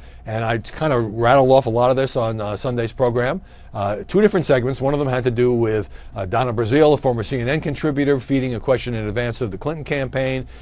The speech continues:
comments by John Harwood of C N B C in communication with John Podesta, uh, the Clinton campaign chairman,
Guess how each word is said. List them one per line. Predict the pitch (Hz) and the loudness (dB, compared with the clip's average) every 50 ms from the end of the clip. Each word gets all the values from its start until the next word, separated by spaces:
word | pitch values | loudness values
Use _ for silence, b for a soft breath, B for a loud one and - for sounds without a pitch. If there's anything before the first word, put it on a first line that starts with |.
| b b | b b
comments | b - 113 117 113 110 - | b -6 -4 -4 -4 -6 -4
by | - 117 95 98 | -4 -4 -4 0
John | 104 120 113 113 113 | 0 0 0 0 0
Harwood | 110 120 143 147 147 147 139 120 | 0 2 4 4 6 6 4 2
of | 117 - | 0 -2
C | - 143 131 120 | -2 -2 -2 -2
N | 120 110 | -2 -2
B | 104 107 104 | -4 -4 -4
C | 95 - - 170 156 147 143 147 139 B B B B B B | -4 0 2 2 4 4 2 0 -2 B B B B B B
in | 113 110 98 | -8 -8 -8
communication | - 120 117 110 110 - 131 123 110 107 123 | -6 -6 -6 -4 -2 0 0 0 0 -2 -4
with | 113 110 101 | -4 -4 -4
John | 107 117 110 107 | -2 -2 -4 -4
Podesta, | 104 110 101 117 135 143 139 - 156 139 135 131 b b b b b b | -4 -4 0 0 0 0 2 2 2 2 2 2 b b b b b b
uh, | 110 101 98 101 | -8 -6 -6 -6
the | 98 104 104 101 | -4 -4 -6 -6
Clinton | - - 135 139 113 110 113 113 | -6 -4 -6 -6 -6 -6 -8 -8
campaign | 110 - 127 117 110 110 117 117 113 110 107 | -6 -6 -6 -4 -4 -4 -6 -4 -4 -4 -6
chairman, | - - 156 147 147 143 143 139 143 143 143 | -4 -4 -2 -2 -2 -2 -2 -2 -4 -4 -6